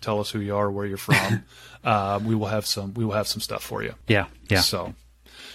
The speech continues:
Speaker 1: well, what do you think, buddy? Should we, uh, go ahead and get rolling on this episode?
Speaker 2: Yeah, let's get going. We've been excited for this one for a while, and,
Speaker 1: Yeah.
Speaker 2: and I'm, I'm looking forward to this.
Speaker 1: Yeah, I think this is gonna be some really great conversations. So,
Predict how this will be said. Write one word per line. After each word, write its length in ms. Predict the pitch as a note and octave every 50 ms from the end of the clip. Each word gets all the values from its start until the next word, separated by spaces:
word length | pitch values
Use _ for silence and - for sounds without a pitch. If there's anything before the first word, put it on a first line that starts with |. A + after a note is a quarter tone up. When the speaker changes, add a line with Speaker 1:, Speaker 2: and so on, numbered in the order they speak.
| - - -
Speaker 1:
well, 200 | D3+ E3+ F#3+ G3+
what 120 | F3 F3 F#3+
do 40 |
you 60 | G3 E3+
think, 220 | F#3+ F3+ C#3+ B2+
buddy? 160 | C#3 C#3 D3 D3
Should 160 | - D3+ C#3+
we, 200 | C#3+ C#3 C3+ C#3
uh, 200 | C3+ C3+ C3+ C3+
go 160 | C3 D3 D#3+
ahead 120 | C#3+ D3+ D3+
and 60 | D3+
get 120 | D3 D#3
rolling 280 | D3 C#3+ C#3+ D3+ D3+ D3
on 140 | D3+ D3+ D#3
this 180 | D#3 D3+ -
episode? 540 | D3+ D#3+ - - - - G#3+ B3 C4+ A3 A#2+
Speaker 2:
Yeah, 140 | A#2+ C3+ C3+
let's 220 | C#3 D3+ D3+ -
get 140 | - - C3+
going. 240 | - D#3+ D3 C3+ C3
We've 140 | B2+ C#3 C3+
been 120 | D3+ D3+
excited 380 | C#3 - - D#3 D3+ C#3 C#3 A#2
for 120 | - C#3+
this 200 | B2+ C#3+ C3 -
one 100 | C#3 C3
for 160 | - - C3 A#2+
a 60 | A#2+
while, 240 | B2 B2+ B2 A#2+ A2+
and, 100 | A2+ A#2
Speaker 1:
Yeah. 240 | A2+ G#2 G2+ G2 F#2+
Speaker 2:
and 140 | A#2 A2
I'm, 340 | A#2+ B2 A#2+ A2 A2+ B2 - -
I'm 180 | B2 A#2 A2+ A2+
looking 220 | B2+ B2 - A2
forward 240 | - A#2+ A2+ G#2+ G2+
to 60 | G2+
this. 160 | F#2 G2 E2+ A#2
Speaker 1:
Yeah, 180 | A#2 A2+ G#2 G#2
I 100 | A2+ A2+
think 200 | - - C3 A2+
this 120 | B2+ A#2
is 20 | -
gonna 160 | - A#2+ A2+
be 100 | G#2+ A2
some 200 | - - A#2+ A2
really 180 | A2 G#2+ G#2 G2+
great 200 | A2 G#2 G#2 -
conversations. 720 | G#2+ G#2 G2+ G2+ G2 - - G2 F#2 - - G2 F#2 -
So, 240 | - A#2 G#2 G2+